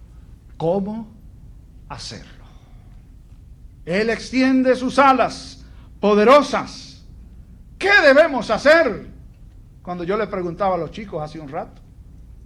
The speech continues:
si Él extiende sus brazos, ¿qué debemos hacer? ¿Salir corriendo?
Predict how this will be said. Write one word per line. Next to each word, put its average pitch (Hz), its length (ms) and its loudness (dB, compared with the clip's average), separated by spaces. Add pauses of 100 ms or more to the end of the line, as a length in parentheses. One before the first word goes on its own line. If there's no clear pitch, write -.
(540)
si 190 120 -4
Él 196 80 0
extiende 196 500 -4
sus 160 220 -8
brazos, 196 800 -2 (840)
¿qué 349 200 -2
debemos 320 600 4
hacer? 254 600 0 (2000)
¿Salir 196 340 -6
corriendo? 311 480 -4